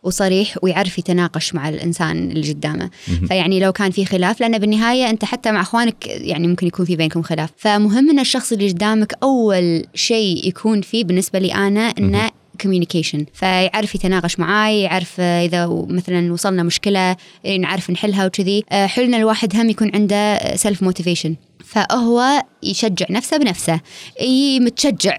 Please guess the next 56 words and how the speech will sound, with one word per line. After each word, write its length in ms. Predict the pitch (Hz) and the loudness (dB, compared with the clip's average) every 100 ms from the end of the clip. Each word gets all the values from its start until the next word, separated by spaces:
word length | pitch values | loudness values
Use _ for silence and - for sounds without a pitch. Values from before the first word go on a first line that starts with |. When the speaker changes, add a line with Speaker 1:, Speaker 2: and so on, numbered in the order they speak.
| - | 0
Speaker 1:
كذي 140 | - | 2
Speaker 2:
إيه، 160 | 113 101 | 2 2
Speaker 1:
في 60 | |
Speaker 2:
ما 80 | - | 2
Speaker 1:
طاقة، 80 | 139 | 2
Speaker 2:
يحتاج 340 | - 156 139 | 2 0 2
إنك 240 | 135 262 247 | 2 2 2
Speaker 1:
energy. 220 | 208 208 | 0 0
Speaker 2:
تشجعينه. 460 | - 117 110 95 90 | 0 0 0 2 2
Speaker 1:
ما 180 | 247 | 2
يحتاج 360 | 330 - 285 - | 0 0 -2 0
أنا 240 | 233 233 | 0 0
أرد 180 | 208 208 | 2 2
وأقول 260 | 202 190 208 | 2 2 2
له: 60 | |
"يلا 260 | 220 254 247 | 2 2 2
ها، 200 | 247 254 | 4 4
إيش 300 | 240 - - | 2 -4 -2
سوينا؟ 420 | 262 262 269 247 | 2 2 2 2
إيش 180 | 247 - | 2 2
رأيك 200 | 269 262 | 0 2
اليوم؟ 320 | 240 247 254 | 2 2 2
شلونك 360 | 226 269 262 262 | 2 2 2 2
اليوم؟ 180 | 254 247 | 0 0
شلون 220 | 269 262 | 2 2
المود؟" 300 | 254 240 - | 4 2 0
لا، 140 | 233 - | -2 0
لأن 240 | 214 214 | 0 2
أنا 180 | 214 240 | 2 0
فيني 240 | 247 220 | 0 0
هالطبع. 500 | 202 190 196 208 294 - | 0 0 0 0 0 0
آه، 300 | 202 208 202 | 0 2 2
فما 300 | 202 214 226 | 2 2 2
أحب 260 | 247 269 220 | 2 0 0
إن 100 | 226 | 0
أحد 300 | 208 220 180 185 | 0 -2 -4 -2
to 20 | |
bring 240 | 180 208 | 0 2
me 120 | 190 | 2
down، 320 | 160 156 151 - | 2 0 -4 -4
أحب 220 | - 190 | -4 0
إن 60 | |
Speaker 2:
مهم. 80 | 190 | 0
Speaker 1:
الأحد 300 | 190 196 190 | 0 0 0
هم 120 | 220 | 2
يكون 260 | 208 - 196 | 0 0 0
نفسي 260 | 185 - 165 | 0 -2 -4
يعني 340 | 156 170 175 | -2 0 0
motivated. 380 | 175 160 151 160 - - | -2 -6 -10 -14 -12 -4
آم، 920 | 190 190 185 185 180 175 175 175 170 | 0 0 2 2 2 2 2 2 0
فأتوقع 380 | 175 202 233 196 | 0 -2 -2 -2
هذه 240 | 175 208 | -2 0
شيئين 400 | 190 220 208 190 | 0 2 2 2
وايد، 340 | 180 165 175 175 | 2 2 0 0
وايد 200 | 180 165 | 0 0
مهمين. 380 | 170 170 220 | 0 0 2